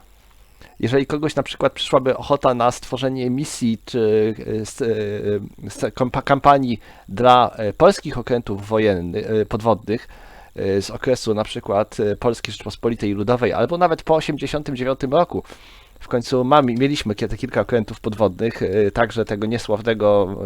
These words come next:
e, niestety Orła, który ciągle jeszcze się jakoś tam unosi na wodzie, na wodzie,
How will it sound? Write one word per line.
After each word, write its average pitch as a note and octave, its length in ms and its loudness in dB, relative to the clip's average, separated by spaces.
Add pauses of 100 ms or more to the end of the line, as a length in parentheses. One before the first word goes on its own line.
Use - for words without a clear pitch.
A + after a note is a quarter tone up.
(100)
e, - 100 -12
niestety G#2+ 440 -4
Orła, G#2+ 320 4
który G2 340 -2
ciągle A#2+ 380 0
jeszcze G#2+ 300 -4
się A2+ 120 -4
jakoś A2 220 -6
tam G#2 220 0 (580)
unosi B2+ 380 0
na G#2+ 140 4
wodzie, A#2 360 0
na G#2+ 260 0
wodzie, A2+ 520 2